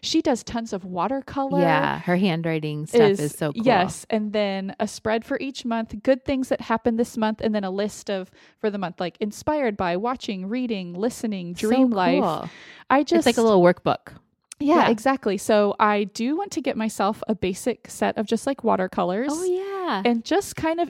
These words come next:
Speaker 2: Doodle around
Speaker 1: experiment.
Speaker 2: with it. Yeah.
Speaker 1: Yeah. And just, I hope that this will just be a nice, easy, like,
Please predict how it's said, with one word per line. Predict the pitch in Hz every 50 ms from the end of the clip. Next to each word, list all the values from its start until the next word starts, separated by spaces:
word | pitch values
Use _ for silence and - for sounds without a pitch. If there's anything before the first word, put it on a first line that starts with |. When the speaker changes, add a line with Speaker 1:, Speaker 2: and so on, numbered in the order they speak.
| 254 -
Speaker 2:
Doodle | - - 226 226 220 214 208
around | 208 233 247 247 285 - 196
Speaker 1:
experiment. |
Speaker 2:
with | 208 202 - 254
it. | 254 294 294 -
Yeah. | - 247 294 277 285
Speaker 1:
Yeah. | 330 403 480 440 254 208 196 190 -
And | 240 233 226
just, | - 247 247 - -
I | 220 226
hope | 208 247 240 -
that | - 262 -
this | 233 220 - -
will | 220 214
just | - 214 208 - - -
be | 208 196 196 202 - - - - - - _ _ -
a | 220 214 202
nice, | 202 226 240 254 262 254 - - -
easy, | - 233 233 226 202 233 226 220 220 220 220 226 220 - _ _ _ _ -
like, | 214 190 185 - -